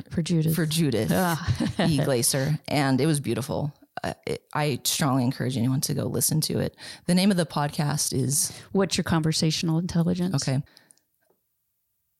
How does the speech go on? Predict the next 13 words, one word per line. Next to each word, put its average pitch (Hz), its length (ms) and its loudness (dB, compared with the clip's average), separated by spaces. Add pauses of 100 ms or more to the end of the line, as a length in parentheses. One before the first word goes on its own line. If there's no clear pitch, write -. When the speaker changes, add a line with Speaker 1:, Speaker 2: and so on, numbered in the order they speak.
(380)
Speaker 2:
So, 170 640 0 (1400)
Miss 190 380 0 (320)
Judith 160 340 -2
E. 156 140 -2
Glaser, 135 480 -2 (280)
it, - 180 -6 (420)
it's 151 160 -2
very 147 240 -2
obvious, 147 460 -2 (380)
made 151 220 2
a 151 40 -2
huge 143 320 -4
dent - 460 -2